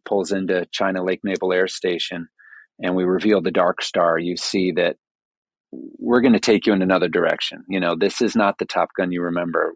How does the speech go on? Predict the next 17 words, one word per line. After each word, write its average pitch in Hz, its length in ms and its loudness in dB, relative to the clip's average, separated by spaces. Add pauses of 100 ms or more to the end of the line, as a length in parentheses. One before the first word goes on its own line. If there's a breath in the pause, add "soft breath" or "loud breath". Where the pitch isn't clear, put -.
(160)
Uh, 82 260 -4 (840 soft breath)
uh, 87 400 -4 (120)
but 92 280 2
yeah, 90 300 2 (140)
I - 120 0
just 101 220 -4
couldn't 104 200 -4
resist. 90 560 -2 (240)
Um, 85 340 -4
I 85 60 -6
couldn't - 260 0
resist 87 380 -2
the - 80 -6
Simpson 90 460 -2
Le-, 90 100 0 (100)
Bruckheimer 90 460 0
logo, 92 560 4